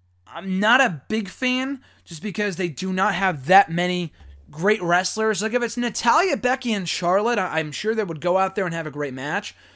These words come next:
Carmella being in a ladder match just screams dangerous to me. Tamina being in a ladder match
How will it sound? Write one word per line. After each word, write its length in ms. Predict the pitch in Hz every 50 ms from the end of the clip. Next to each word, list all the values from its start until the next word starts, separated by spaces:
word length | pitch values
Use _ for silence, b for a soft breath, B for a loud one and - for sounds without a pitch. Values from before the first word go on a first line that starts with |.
| b b b b b b b b b b _
Carmella 760 | - - 233 247 233 226 233 247 262 277 311 311 247 196 170
being 280 | - 202 220 233 247 254
in 100 | 247 226
a 60 | 208
ladder 300 | 196 196 208 220 233 226
match 500 | 226 233 233 247 254 247 - - - -
just 200 | - 170 - - _ _ _ _ _ _ _
screams 880 | - - - - - - - - - 170 185 214 220 226 240 233 220 -
dangerous 800 | - _ _ - 202 180 185 190 185 170 143 147 139 127 - -
to 120 | - 135
me. 120 | 127 120
Tamina 680 | 113 - - - 247 262 311 359 359 320 190 135 - - b b b b b b _ -
being 240 | 214 226 233 226
in 80 | 220 208
a 40 | 185
ladder 280 | 180 180 180 175 165
match 380 | 151 147 131 127 127 123 - b